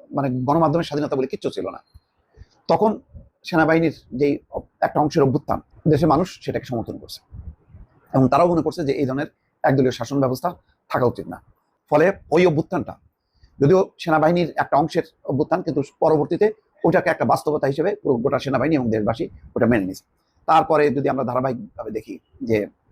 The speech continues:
ওই জেনারেল এরশাদের একই, তখনও বিএনপির শাসন ব্যবস্থার যে দুর্বলতা, সেই দুর্বলতার সুযোগ নিয়ে, আহ, প্রেসিডেন্ট জিয়াউর রহমানের মৃত্যুর পর, তাকে নির্মম হত্যাকাণ্ডের পর, তখন যে বিশৃঙ্খল একটা পরিস্থিতি,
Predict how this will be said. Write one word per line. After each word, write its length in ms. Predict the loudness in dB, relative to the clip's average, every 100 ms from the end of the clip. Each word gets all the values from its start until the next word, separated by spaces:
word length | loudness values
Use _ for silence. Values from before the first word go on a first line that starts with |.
| _ -4
ওই 180 | -4 -4 _ _ _ _ -6 0
জেনারেল 220 | 2 2
এরশাদের 320 | 0 -2 -4 -2
একই, 240 | -4 -2 -10 _ _ _ -4
তখনও 360 | 2 2 0 _ _ _
বিএনপির 440 | 0 2 2 -2 -4
শাসন 260 | -8 -4 -2
ব্যবস্থার 360 | -2 -2 -2
যে 80 | 0
দুর্বলতা, 500 | 0 -2 -4 -6 -16 _ _ _ _ 0
সেই 100 | 2
দুর্বলতার 460 | 4 4 2 0
সুযোগ 280 | -4 -2 0
নিয়ে, 240 | 0 -2 -4 _ -20 _ -20 _ -2
আহ, 300 | 0 0 -4 _ _ _ _ _ _ -4 -2 -6 -10 -10 -2
প্রেসিডেন্ট 400 | 0 2 0 -4 _ -20 -20 -12 0
জিয়াউর 220 | 2 4
রহমানের 260 | 2 0 -4
মৃত্যুর 580 | -8 -20 -8 -4 -4 -2
পর, 160 | -4 -6 _ _ _ -4
তাকে 140 | 0
নির্মম 280 | 2 2 0
হত্যাকাণ্ডের 380 | -2 -2 -2 -4
পর, 140 | -6 -10 _ _ _
তখন 240 | 0 0 2
যে 60 |
বিশৃঙ্খল 420 | 0 0 0 0 0
একটা 140 | -2
পরিস্থিতি, 420 | -4 -6 -8 -16